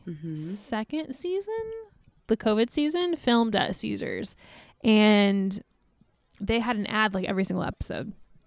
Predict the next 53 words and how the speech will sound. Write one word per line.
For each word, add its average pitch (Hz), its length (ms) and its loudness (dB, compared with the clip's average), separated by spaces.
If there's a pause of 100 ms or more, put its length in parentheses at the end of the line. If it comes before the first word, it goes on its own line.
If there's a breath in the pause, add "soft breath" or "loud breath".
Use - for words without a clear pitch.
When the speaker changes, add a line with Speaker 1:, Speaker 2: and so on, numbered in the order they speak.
(680)
Speaker 2:
where 202 260 0
it 196 80 -2
was 190 160 -4
like, 156 160 -8
"We're 262 160 2
at 349 180 2
Caesars 403 380 2
Palace," 403 600 -2
and 214 100 -10
they 185 120 -8
did, 185 200 -16
like, 190 160 -10
a 190 40 -4
whole 202 160 0
thing. 202 340 -4
So 220 80 -2
I - 20 2
was 226 100 0
like, 240 120 0
"Is 262 120 0
this, 453 260 2
have 311 120 2
they 381 80 4
been 415 140 0
doing 294 300 2
this 349 360 -4 (400 soft breath)
for 254 140 8
a 226 80 12
while, 202 300 8
like, 233 200 6
hosting 214 400 2
reality 190 380 2
T 190 160 -4
V 180 160 0
shows 214 400 2
and 190 140 -2
giving 185 220 -2
them 185 480 -4 (100)
Speaker 1:
Maybe 262 300 6
it's 202 180 2
just 190 200 2
Speaker 2:
money?" 180 100 2 (100)
Speaker 1:
whenever 165 340 6
people 160 580 0 (600)
ask 170 340 4
them, 147 340 0
they're 165 140 2
like, 147 200 2
"Well, 165 220 4
you 156 160 0
have 147 200 2
to - 120 -6
advertise - 840 -8